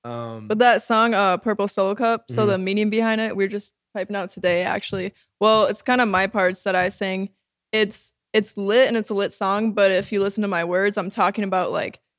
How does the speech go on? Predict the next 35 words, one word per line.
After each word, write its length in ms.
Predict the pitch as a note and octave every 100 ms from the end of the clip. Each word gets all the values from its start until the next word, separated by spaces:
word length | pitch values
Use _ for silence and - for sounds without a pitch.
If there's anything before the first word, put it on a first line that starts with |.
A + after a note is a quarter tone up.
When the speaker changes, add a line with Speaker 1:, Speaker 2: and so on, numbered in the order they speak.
| _
Speaker 2:
kinda 160 | - G3
flashbacks 680 | G3+ G#3+ G#3 - G#3+ G3+ -
to 60 | G3+
being 140 | G3
at 220 | F3+ - _ _ _ _ _ _ _
college 420 | - G#3 G3+ G3 -
parties 540 | G#3 G3 G3 G3 F#3+
and 340 | F#3 E3+ - - _
kind 160 | A#3 A3+
of 100 | A3
the 80 | G#3+
more 520 | G3 F#3+ F#3+ F#3 F3+ - -
dark 420 | F#3 F3+ - -
side 680 | - G3+ F#3 F3+ G2 F#2+ G2
Speaker 1:
Hit 80 |
me 60 | C#3+
Speaker 2:
of 60 | C#3+
Speaker 1:
with 80 |
the 80 | B2
bar 260 | A2+ A#2 A2+
real 100 | G2+
quick. 260 | - G#2+ - _ -
Speaker 2:
So 640 | - G#3+ G3+ F#3+ F#3 F3+
one 260 | F#3+ G3+ G3
of 160 | G3
it, 380 | G3 F3 F#3 - - _ _
it 80 | G#3+
goes, 320 | G#3+ G3+ G3+
"Once 180 | A3+ A3
upon 240 | A#3 A3+ G#3+
a 40 |
time, 440 | G#3+ A3 G#3 G3+ G3+ -
I 120 | G3+
fill 220 | - G3+
my 180 | G3+ G3+